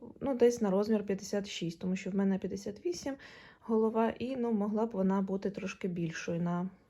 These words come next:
буквально там, може, дві петлі. Хочу з цього залишку зробити, е, мітинги до, е,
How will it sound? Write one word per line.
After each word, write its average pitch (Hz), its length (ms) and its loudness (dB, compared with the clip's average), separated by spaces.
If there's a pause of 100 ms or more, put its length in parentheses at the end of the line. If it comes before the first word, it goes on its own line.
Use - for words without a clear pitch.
(220)
буквально 196 560 0
там, 180 180 -6
може, 180 320 -4 (560)
дві 185 260 0
петлі. 175 580 -6
Хочу 240 360 0
з 226 100 -6
цього 208 420 0 (220)
залишку 196 640 -2 (180)
зробити, 220 720 0 (220)
е, 190 180 -2
мітинги 170 560 0
до, 175 320 -2
е, 170 40 -6